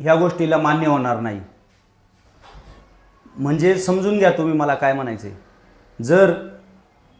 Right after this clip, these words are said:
ज्या काही गोष्टी तुम्हाला फक्त मताचं राजकारण करायचं असेल, तुम्हाला जर शिवसैनिकांचे काय विचार करायचा नसेल, शिवसैनिकांना जर निधी द्यायचा नसेल, तर इथून पुढच्या काळामध्ये शिवसैनिक काय निर्णय घेतील हे आम्ही पण सांगू शकत नाही.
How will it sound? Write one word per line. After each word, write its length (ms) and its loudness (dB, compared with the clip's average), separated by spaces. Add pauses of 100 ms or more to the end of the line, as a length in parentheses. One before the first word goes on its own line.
(480)
ज्या 160 8
काही 240 6
गोष्टी 340 0
तुम्हाला 420 -2
फक्त 220 -6
मताचं 580 0
राजकारण 480 0
करायचं 360 2
असेल, 400 -4 (220)
तुम्हाला 320 -2
जर 220 -2
शिवसैनिकांचे 800 -2
काय 200 -2
विचार 300 -6
करायचा 400 -8
नसेल, 320 -10 (540)
शिवसैनिकांना 720 -2
जर 120 0
निधी 240 -2
द्यायचा 340 2
नसेल, 380 -6 (360)
तर 120 0
इथून 300 -2
पुढच्या 280 -4
काळामध्ये 680 0 (280)
शिवसैनिक 720 0
काय 180 4
निर्णय 300 2
घेतील 360 -2 (640)
हे 60 4
आम्ही 280 6
पण 180 4
सांगू 280 4
शकत 360 -4
नाही. 180 -8